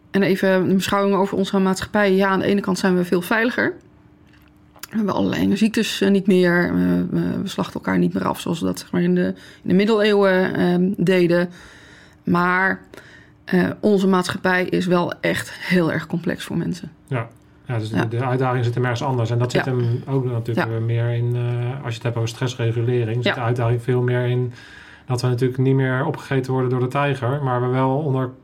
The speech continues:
Speaker 2: continue stress leven.
Speaker 1: Ja.
Speaker 2: En, eh, hoe, eh, ja, hoe reguleer je dat?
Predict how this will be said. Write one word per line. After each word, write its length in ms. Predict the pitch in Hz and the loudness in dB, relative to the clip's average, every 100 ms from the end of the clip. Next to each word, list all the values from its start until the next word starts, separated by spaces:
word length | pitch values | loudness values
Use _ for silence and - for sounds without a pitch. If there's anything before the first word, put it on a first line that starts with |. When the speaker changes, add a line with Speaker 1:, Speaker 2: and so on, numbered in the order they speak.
| - - | -20 -12
Speaker 2:
continue 460 | - 143 135 131 127 | -2 0 2 0 0
stress 320 | 120 147 143 | -2 -4 -2
leven. 440 | 123 113 117 147 202 - | -2 -2 -4 -6 -8 -6
Speaker 1:
Ja. 120 | - - - - - | -6 -6 -20 -20 -16
Speaker 2:
En, 280 | - 120 120 | -6 -2 -2
eh, 480 | 120 120 120 120 117 | 0 -2 -2 -2 0
hoe, 280 | 120 127 - | 0 0 -2
eh, 60 | 127 120 117 117 117 117 117 - | -6 -4 -4 -4 -4 -4 -6 -6
ja, 140 | 117 113 | -4 -2
hoe 100 | 117 | 0
reguleer 440 | 117 117 120 139 | 0 0 0 2
je 100 | 123 | 0
dat? 300 | 110 113 - | -2 -8 -12